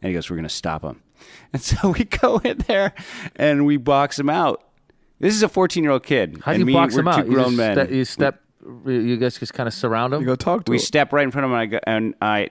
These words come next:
Speaker 1: um, and he's about, he picks up a pen, and he's trying to get around us to sign the thing, and I go, "What do you think you're doing?"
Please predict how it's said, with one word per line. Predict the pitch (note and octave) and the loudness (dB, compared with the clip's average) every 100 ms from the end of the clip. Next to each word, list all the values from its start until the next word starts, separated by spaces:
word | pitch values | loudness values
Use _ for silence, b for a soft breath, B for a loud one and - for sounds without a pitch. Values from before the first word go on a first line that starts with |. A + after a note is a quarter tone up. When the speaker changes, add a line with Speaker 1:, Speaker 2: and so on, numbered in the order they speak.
| - | -2
Speaker 1:
um, | G#2 G2+ G2 F#2 F2+ D#2+ _ - | -2 0 0 -2 -4 -8 _ -6
and | G2+ G2+ G2+ G2+ | -4 -2 0 -2
he's | F#2+ A2 | -4 -6
about, | G2+ G#2 A#2+ G#2+ | -2 0 0 -2
he | A2 | -4
picks | D3+ C3+ | -6 -4
up | A#2 | -6
a | |
pen, | G#2 A2 | -4 -4
and | G#2+ | -2
he's | G#2 | -4
trying | - A2+ | -4 -6
to | |
get | A2 G#2 | -4 -4
around | G#2+ G#2+ | -4 -6
us | - | -8
to | G2 | -8
sign | - G2 F#2+ | -6 -6 -6
the | |
thing, | D3 B2 | -4 -4
and | |
I | A2 | -4
go, | G2+ | -2
"What | B2 | -2
do | |
you | B2 | -2
think | A#2+ | -6
you're | A2 | -8
doing?" | F#2+ G2 D#2 | -4 -4 -4